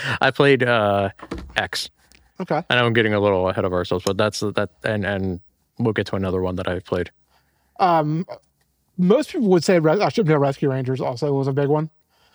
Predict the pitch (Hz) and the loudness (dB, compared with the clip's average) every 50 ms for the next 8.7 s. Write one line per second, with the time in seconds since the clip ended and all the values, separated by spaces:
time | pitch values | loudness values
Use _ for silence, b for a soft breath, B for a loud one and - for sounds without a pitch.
0 | b b b - 202 185 226 233 226 214 214 - - 220 190 202 208 202 175 - | b b b 0 2 2 4 4 4 4 4 2 2 2 4 4 4 4 4 4
1 | 156 165 - - 190 180 180 170 165 160 165 165 170 165 160 151 - - 165 160 | 2 0 2 2 2 4 4 4 4 4 4 4 4 2 0 -2 -2 0 0 2
2 | 180 226 214 196 175 175 170 180 - - - 202 165 156 160 151 143 131 127 120 | 2 2 4 4 4 4 2 0 0 0 2 2 4 4 4 2 2 0 -2 -2
3 | - 135 127 - - - 170 - - - - - - - - - - - - _ | -4 -4 -6 -6 -10 -10 -12 -12 -14 -12 -12 -12 -10 -10 -8 -10 -10 -10 -14 _
4 | _ _ _ _ _ _ _ _ _ _ _ _ _ _ - - 196 185 - _ | _ _ _ _ _ _ _ _ _ _ _ _ _ _ -2 0 0 0 0 _
5 | _ _ - 175 185 196 185 139 170 180 - - 190 165 180 185 185 180 160 139 | _ _ 2 4 4 6 4 4 2 0 -4 -2 0 2 4 4 4 4 2 0
6 | - - - 196 185 175 175 165 - _ _ _ - - 202 170 139 - 170 165 | 0 2 4 6 6 6 4 4 2 _ _ _ 0 2 2 2 4 4 4 6
7 | 156 143 151 151 151 151 143 139 127 - - - - - - 185 180 165 143 143 | 6 4 4 2 2 2 2 0 0 -4 -8 -14 0 4 6 6 8 6 4 2
8 | 135 135 131 135 139 131 135 - - 131 123 - - | 0 -2 -4 -4 -6 -8 -8 -8 -10 -12 -12 -14 -18